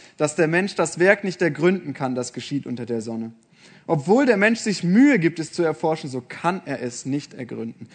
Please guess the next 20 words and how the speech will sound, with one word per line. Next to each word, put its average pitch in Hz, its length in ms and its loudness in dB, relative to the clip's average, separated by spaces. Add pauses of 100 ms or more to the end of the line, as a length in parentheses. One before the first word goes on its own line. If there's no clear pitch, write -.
(200)
Und 147 200 -4
wenn 175 160 2
auch 185 160 0
der 143 180 -2
Weise 147 280 0
behauptet, 165 680 -2 (220)
er 127 100 -2
verstehe 123 460 -4
es, 120 160 -8 (140)
so 139 160 -4
kann 180 240 -8
er 180 80 -2
es - 180 -6
dennoch 180 320 -4
nicht 147 280 -12
ergründen.“ 113 520 -12 (4000)
Ich 147 120 -6
habe 160 160 -4
eben 202 240 -2
schon 165 300 -6